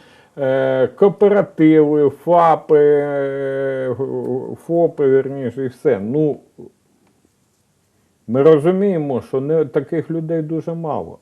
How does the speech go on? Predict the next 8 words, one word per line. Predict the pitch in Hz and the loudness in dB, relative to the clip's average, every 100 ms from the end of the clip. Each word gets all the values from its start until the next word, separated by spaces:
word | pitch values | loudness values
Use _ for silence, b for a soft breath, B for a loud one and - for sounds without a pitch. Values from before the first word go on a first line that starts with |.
| _ | _
і | 107 | -16
що | - 101 | -14 -14
це | - 107 | -10 -8
значне | 101 131 127 165 135 | -8 -10 -10 -10 -10
скорочення. | - - 98 90 92 - b b b b | -10 -10 -10 -12 -18 -20 b b b b
Скороч-, | _ - 127 143 135 165 131 120 110 | _ -4 0 0 -2 -12 -4 -4 -4
значне | 110 143 151 160 175 160 | -6 -4 -4 -6 -6 -6
скорочення | - - 131 135 143 117 - 92 87 92 | -6 -4 -2 0 0 0 -4 -14 -16 -20